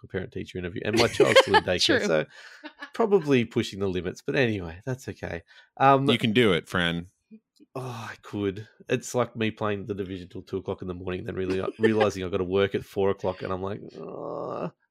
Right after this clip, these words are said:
Speaker 1: do I
Speaker 2: Don't
Speaker 1: push through?"
Speaker 2: encourage his bad behavior, Remy.
Speaker 3: <laughs> Yeah, just five-hour energy, that bad boy will go.
Speaker 2: <laughs>
Speaker 3: It'll last you for five hours.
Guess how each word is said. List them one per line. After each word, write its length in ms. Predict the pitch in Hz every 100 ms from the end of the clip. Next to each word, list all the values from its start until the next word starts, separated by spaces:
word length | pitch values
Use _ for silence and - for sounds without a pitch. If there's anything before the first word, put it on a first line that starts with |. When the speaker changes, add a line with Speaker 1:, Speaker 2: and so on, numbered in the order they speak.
| _
Speaker 1:
do 100 | -
I 20 |
Speaker 2:
Don't 200 | 147 311 330
Speaker 1:
push 60 |
through?" 120 | 277
Speaker 2:
encourage 480 | 269 190 269 277 208
his 220 | 254 226
bad 260 | 190 214 233
behavior, 540 | 180 185 226 208 180
Remy. 400 | 175 170 165 180 -
Speaker 3:
<laughs> 20 |
Yeah, 160 | 110
just 220 | 107 120 -
five-hour 520 | 135 127 127 123 123
energy, 380 | 120 110 104 101
that 200 | 95 95
bad 300 | 98 95 92
boy 180 | 98 95
will 100 | 415
go. 460 | 403 302 311 262 262 240
Speaker 2:
<laughs> 100 | 254
Speaker 3:
It'll 160 | -
last 360 | 127 117 120 -
you 100 | 117
for 280 | 117 101 87
five 420 | - 104 98 95
hours. 520 | 90 92 98 95 -